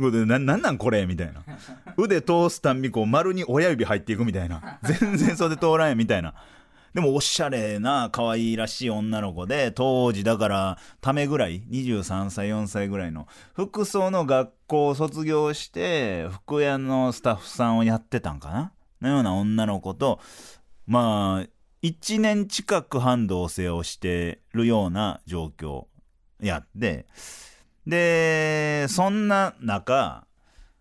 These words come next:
まあ、僕が、えー、タモンズ大波と、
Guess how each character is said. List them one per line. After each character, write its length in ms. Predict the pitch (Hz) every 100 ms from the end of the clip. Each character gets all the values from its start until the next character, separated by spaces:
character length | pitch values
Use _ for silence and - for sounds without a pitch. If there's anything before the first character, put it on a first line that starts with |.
| _ _
ま 100 | 120
あ、 0 | 107
僕 360 | 120 117 143
が、 420 | 170 165 95 - _ _ _ -
え 960 | 104 98 92 92 90 87 87 85 82 -
ー、 200 | _ _
タ 160 | - 214
モ 160 | 233
ン 120 | 160 107
ズ 100 | 95
大 260 | 101 110
波 280 | 113 110 104
と、 340 | 120 113 80